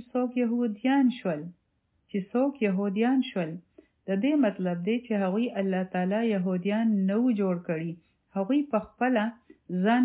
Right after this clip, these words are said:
له یهودي نوم کېښودو. هغوی الله تعالی مسلمانان پیدا کړي وو. "حرمنا ما قصصنا علیک من قبل." حرام کړل موږ د دې نه وړاندې هغه څه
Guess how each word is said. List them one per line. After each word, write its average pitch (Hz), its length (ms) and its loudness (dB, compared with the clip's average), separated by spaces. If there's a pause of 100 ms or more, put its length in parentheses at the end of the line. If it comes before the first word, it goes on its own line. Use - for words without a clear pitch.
له 220 60 2
یهودي 196 520 2
نوم 247 160 4 (120)
کېښودو. 175 560 -2 (560)
هغوی 208 260 0 (160)
الله 190 240 0
تعالی 185 380 -2 (140)
مسلمانان 196 720 0 (100)
پیدا 185 340 0
کړي 175 340 -6
وو. 170 160 -8 (540)
"حرمنا 226 920 0 (340)
ما 208 140 0 (220)
قصصنا 196 640 -2 (220)
علیک 202 540 -2 (120)
من 196 200 0 (580)
قبل." 180 300 -2 (580)
حرام 233 460 4
کړل 190 260 2
موږ 208 300 2
د 196 140 0
دې 180 160 0
نه 170 140 0
وړاندې 180 480 0 (120)
هغه 180 300 0
څه 247 200 -6